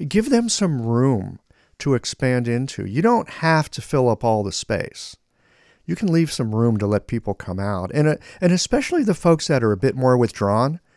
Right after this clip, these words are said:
maybe they're a bit introverted or just uncomfortable in your presence, make your presence a bit smaller and it'll give them some room to come out.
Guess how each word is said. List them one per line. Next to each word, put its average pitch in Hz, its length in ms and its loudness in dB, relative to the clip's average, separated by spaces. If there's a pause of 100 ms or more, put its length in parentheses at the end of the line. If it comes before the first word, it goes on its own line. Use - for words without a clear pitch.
(120)
maybe 104 220 -2
they're 107 80 4
a 98 40 2
bit 101 160 0
introverted 139 680 2 (300)
or 95 100 -6
just - 220 -4
uncomfortable 113 580 -2
in 113 80 2
your 101 100 -2
presence, 190 640 -2 (800)
make - 160 -4
your 330 80 -4
presence 190 440 -2
a 165 60 -2
bit 156 160 -4
smaller 123 580 -4 (540)
and 120 140 0
it'll 127 120 4
give 139 200 0
them 143 180 4
some 113 220 -2
room 113 180 2
to 104 60 -8
come 92 240 -8
out. 85 240 -10